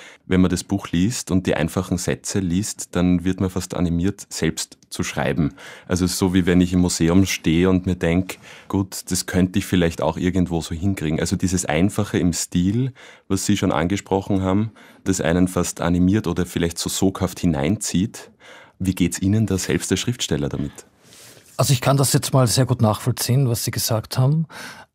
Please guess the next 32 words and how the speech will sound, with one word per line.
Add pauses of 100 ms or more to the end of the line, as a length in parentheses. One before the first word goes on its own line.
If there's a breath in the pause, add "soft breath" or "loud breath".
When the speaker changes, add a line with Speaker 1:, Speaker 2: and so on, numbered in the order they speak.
Speaker 2:
Kommt
natürlich
auch
ein
bisschen
von
der
Reportageart,
in
der
der
Hemingway
geschrieben
hat,
wofür
er
ja
auch
bekannt
war
und
was
er
vielleicht
sogar
so (320 loud breath)
mit
eingeführt
hat
zumindest.
Also
diesen